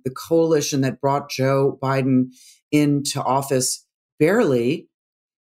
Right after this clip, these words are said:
um, was a coalition of former Republicans, independents, and older Black voters who are mostly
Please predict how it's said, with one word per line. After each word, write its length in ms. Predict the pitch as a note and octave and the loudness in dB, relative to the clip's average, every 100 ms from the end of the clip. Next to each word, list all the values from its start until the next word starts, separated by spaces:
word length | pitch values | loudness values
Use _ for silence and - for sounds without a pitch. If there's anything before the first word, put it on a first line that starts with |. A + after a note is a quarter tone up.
| _ - | _ -2
um, 400 | D#3+ D#3 D3+ - | 2 2 0 -2
was 260 | D3+ E3 | 0 2
a 60 | E3 | 0
coalition 600 | B2 D#3 D#3 D#3 D#3 D3+ | -2 2 4 2 2 0
of 100 | D3 | 0
former 340 | C#3 C#3 C#3+ D#3+ | 0 0 2 2
Republicans, 800 | F#3 E3 C#3+ C#3+ C#3 C#3 C#3 - | 0 0 0 0 0 -2 -2 0
independents, 1000 | C3 D3+ F#3 E3 D3 C#3 C#3 C3+ - - _ _ _ _ _ | 2 2 0 0 0 2 0 -2 -6 -10 _ _ _ _ _
and 340 | D#3 C#3+ C#3+ C#3 _ _ | -2 0 -2 -6 _ _
older 300 | D3+ D#3+ E3 | 0 2 2
Black 280 | E3+ E3+ E3 | 0 0 0
voters 380 | D#3+ D#3+ E3+ E3 | 0 2 2 0
who 120 | F3 | 0
are 300 | F3+ F3+ - - | 2 0 -2 -6
mostly 760 | D3+ D#3+ D#3+ E3 - E3 E3 | 0 2 2 0 2 0 0